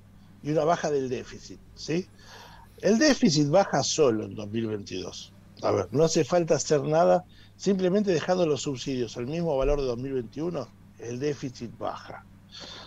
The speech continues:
¿Por qué? Porque el déficit se, se toma contra la recaudación. La recaudación del dos mil veintidós es el cincuenta por ciento superior a la del dos mil veintiuno. O sea que,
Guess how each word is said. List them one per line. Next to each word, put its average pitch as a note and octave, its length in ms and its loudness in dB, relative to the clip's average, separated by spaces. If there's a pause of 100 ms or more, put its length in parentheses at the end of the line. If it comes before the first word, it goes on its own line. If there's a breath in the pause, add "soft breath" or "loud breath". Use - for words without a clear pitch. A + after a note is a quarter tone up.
(480 loud breath)
¿Por C3+ 180 4
qué? A2 280 2
Porque A#2+ 260 0
el C3+ 60 4
déficit E3 460 4
se, C3 160 -2 (140)
se - 180 0
toma C#3+ 240 2
contra C3+ 240 0
la A#2+ 100 0
recaudación. A2 640 -2 (1160)
La A#2 120 -2
recaudación B2 840 0 (260)
del A2+ 240 -6
dos A#2+ 220 -4
mil D#3+ 140 -4
veintidós D#3+ 680 -2
es C#3+ 220 -6
el C#3 100 -2
cincuenta D#3+ 640 -4
por C3+ 140 -2
ciento D#3 420 -4
superior D#3+ 800 -2 (800 loud breath)
a - 100 -4
la A#2+ 140 2
del A#2+ 200 2
dos A#2 160 -2
mil C3 180 -2
veintiuno. A2+ 500 0
O G2+ 40 -10
sea C#3+ 200 0
que, A#2 240 -4